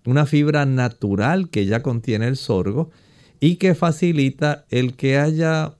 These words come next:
una liberación lenta, sostenida de glucosa desde el intestino hacia la circulación general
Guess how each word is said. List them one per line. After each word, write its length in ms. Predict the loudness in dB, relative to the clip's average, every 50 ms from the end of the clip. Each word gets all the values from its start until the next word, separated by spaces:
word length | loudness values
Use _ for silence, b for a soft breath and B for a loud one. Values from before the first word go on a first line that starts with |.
| _ _ _
una 280 | -2 0 2 2 4 4
liberación 960 | 4 4 4 2 2 0 -2 -2 -2 0 0 2 2 2 0 0 -2 -4 -8 _ _ _
lenta, 880 | -4 -2 0 2 2 2 2 2 0 0 -2 -2 -2 -2 -2 -2 -4 -6 _ _ _
sostenida 1200 | -20 -20 -8 -4 -2 -2 -2 -2 -6 -10 -6 -4 -2 -2 0 0 0 0 0 0 -2 -2 -4 -4 -6
de 300 | -6 -6 -4 -2 -2 -2
glucosa 760 | -2 -2 -4 -4 -4 -4 -4 -4 -4 -4 -6 -6 -6 -6 -8 b b b b b b b b b b b b b b b b b
desde 520 | -6 -4 0 2 4 4 6 4 4 4
el 80 | 4 4
intestino 920 | 2 2 2 2 2 0 0 0 -2 0 2 2 2 0 0 -2 -4 -6 -14 -20 -20 -20 _ -2
hacia 680 | 0 2 4 4 2 2 0 0 0 2 2 0 0
la 280 | 0 0 0 2 2 0
circulación 800 | 0 0 -2 -2 -2 -2 0 0 0 0 0 -2 -2 0 0
general 560 | 0 0 0 0 0 0 0 0 0 -2 -4